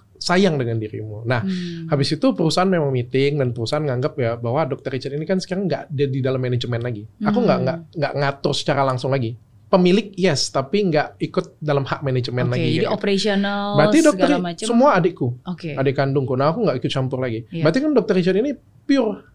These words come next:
Speaker 1: aset perusahaan.
Speaker 2: Oke.
Speaker 1: Ya kan? Nah, mereka melihat ini aset yang harus dilindungi.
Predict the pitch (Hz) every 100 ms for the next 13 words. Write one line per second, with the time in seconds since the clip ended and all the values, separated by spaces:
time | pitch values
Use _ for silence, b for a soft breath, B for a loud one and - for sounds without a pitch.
0 | - - - 214 - 165 160 143 202 131
1 | 185 175 170 156 156 _ 120 117 123 135
2 | 147 131 143 139 127 196 175 143 165 -
3 | 143 190 190 131 120 180 143 143 147 139
4 | 123 123 123 107 101 117